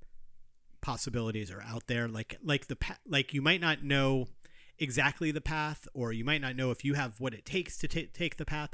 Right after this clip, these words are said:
but you at least know what the path is or where,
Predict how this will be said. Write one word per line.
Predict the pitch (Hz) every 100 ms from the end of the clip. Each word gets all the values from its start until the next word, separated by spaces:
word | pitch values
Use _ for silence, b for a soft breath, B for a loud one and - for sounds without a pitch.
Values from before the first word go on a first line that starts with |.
| -
but | 143
you | 143 131
at | 135
least | 147 139 -
know | 123 131 127 127
what | 123 110 117 -
the | 104
path | - 95 - -
is | - 73 - - -
or | 117
where, | 98 110 107